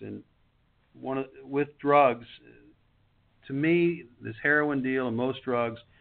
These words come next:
it comes down to a spiritual issue, uh, in each person's life. 'Cause I've talked with, I know the people who have struggled and died, um, with, um, especially heroin, uh, and they tell me that themselves.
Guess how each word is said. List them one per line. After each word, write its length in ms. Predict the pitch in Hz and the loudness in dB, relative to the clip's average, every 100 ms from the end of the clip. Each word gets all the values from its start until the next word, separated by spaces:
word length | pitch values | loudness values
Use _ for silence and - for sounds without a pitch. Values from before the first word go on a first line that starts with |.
| _ _ | _ _
it 120 | 110 - | -14 -2
comes 240 | 143 120 | 0 4
down 260 | 131 127 117 | 6 6 4
to 100 | 113 | -2
a 40 | - | -4
spiritual 460 | - 127 127 117 113 | -2 0 0 -2 -4
issue, 380 | 113 - 104 107 _ _ _ _ _ _ | -4 -6 -10 -10 _ _ _ _ _ _
uh, 220 | - 107 107 | -6 -4 -4
in 140 | 123 123 | 0 0
each 200 | 123 - | 0 2
person's 360 | 117 110 98 | 0 0 0
life. 280 | 113 107 101 - | 4 4 4 -2
'Cause 120 | 101 | 0
I've 220 | 113 120 - | 4 2 2
talked 320 | 117 120 - | 2 2 2
with, 200 | 117 110 - | 2 2 0
I 200 | 123 120 | 2 4
know 420 | 110 110 107 104 - _ | 4 2 2 -2 -10 _
the 80 | - | -6
people 360 | - 123 117 110 | 0 0 0 2
who 100 | 110 | 2
have 100 | 98 | 2
struggled 420 | - 127 113 117 | 2 2 4 4
and 220 | 123 123 | 4 4
died, 340 | 120 117 107 90 - _ _ _ _ - | 6 4 4 0 -14 _ _ _ _ -12
um, 440 | 113 101 101 107 | -6 -4 -6 -2
with, 220 | 110 113 - 107 | 0 0 -2 -2
um, 320 | 101 95 101 - | -2 -2 -6 -8
especially 400 | - 127 - 104 | 0 0 2 4
heroin, 440 | 110 110 101 95 - - - - _ - | 6 6 2 -4 -10 -20 -20 -20 _ -16
uh, 160 | - - | -12 -8
and 160 | 113 107 | -2 4
they 140 | 135 | 4
tell 220 | 135 147 123 | 4 0 0
me 100 | 117 | 2
that 200 | 117 113 | 0 -2
themselves. 540 | 101 - 117 87 | -8 -4 -4 -4